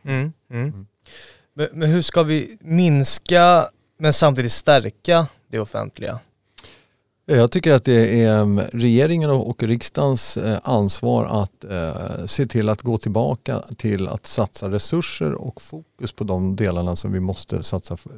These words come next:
Speaker 2: resurser och fokus på för att få ett samhälle som fungerar. Ehm, det är precis som Mikaela säger, en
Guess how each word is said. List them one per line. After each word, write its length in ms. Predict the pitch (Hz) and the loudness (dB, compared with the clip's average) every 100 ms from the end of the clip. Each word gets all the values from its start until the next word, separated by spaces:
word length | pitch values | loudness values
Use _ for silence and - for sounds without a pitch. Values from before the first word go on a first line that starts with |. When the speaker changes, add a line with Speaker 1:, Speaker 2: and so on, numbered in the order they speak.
| 101 | -12
Speaker 2:
resurser 360 | 92 135 - | -8 -8 -6
och 80 | 92 | -8
fokus 300 | 98 - 92 | -8 -12 -18
på 220 | _ - | _ -20
för 200 | 101 113 | -12 -4
att 120 | 98 - | -4 -4
få 200 | 101 95 | -6 -6
ett 100 | - | -2
samhälle 280 | 98 90 - | -4 -4 -6
som 140 | 87 | -4
fungerar. 480 | 98 120 170 - 110 _ _ _ _ _ 107 | -2 -2 -4 -6 -12 _ _ _ _ _ -4
Ehm, 460 | 98 92 90 92 | 0 0 0 2
det 80 | 110 | 0
är 40 | |
precis 320 | 117 120 104 98 | 0 0 0 0
som 120 | 98 | 0
Mikaela 380 | 95 101 95 95 | 0 0 0 -2
säger, 200 | 107 | -2
en 80 | 110 | -2